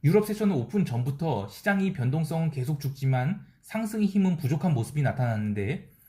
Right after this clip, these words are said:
기술적으로도 오늘 힘이 부족하면 조정이 얼마든지 나올 수 있는 상황이라서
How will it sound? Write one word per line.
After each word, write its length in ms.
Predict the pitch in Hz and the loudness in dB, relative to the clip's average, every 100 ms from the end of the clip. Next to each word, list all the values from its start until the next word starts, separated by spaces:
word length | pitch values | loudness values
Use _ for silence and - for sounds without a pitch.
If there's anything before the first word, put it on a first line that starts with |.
| _ | _
기술적으로도 680 | - 175 226 214 165 156 185 | -4 -4 -2 -2 0 0 0
오늘 380 | 185 156 170 123 | 0 0 0 -2
힘이 280 | - 214 220 | -4 -6 -4
부족하면 720 | 139 151 151 117 139 214 - - | -2 -4 -2 0 0 -2 -4 -4
조정이 360 | 143 143 175 175 | 2 4 4 2
얼마든지 560 | 104 113 151 175 160 | 0 0 0 0 -2
나올 220 | 127 110 123 | -2 -2 -2
수 80 | |
있는 120 | 143 127 | -2 0
상황이라서 760 | 143 143 113 101 151 190 - | -2 -2 -2 -4 -4 -6 -6